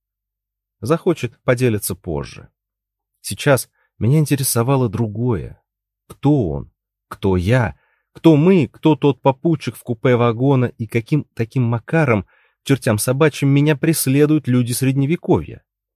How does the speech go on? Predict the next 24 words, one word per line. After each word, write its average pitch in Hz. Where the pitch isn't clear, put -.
Уплетая 113
горячие 110
куски 110
зайчатины, 147
он 151
начал 98
свой 85
рассказ. -
Во-первых, 127
мы 160
с -
тобой 131
являемся 117
носителями 110
генетической 127
мутации, 110
произошедшей 131
с -
нами 147
благодаря 127
внушению 131
или 147
внутреннему 104
гипнозу. 82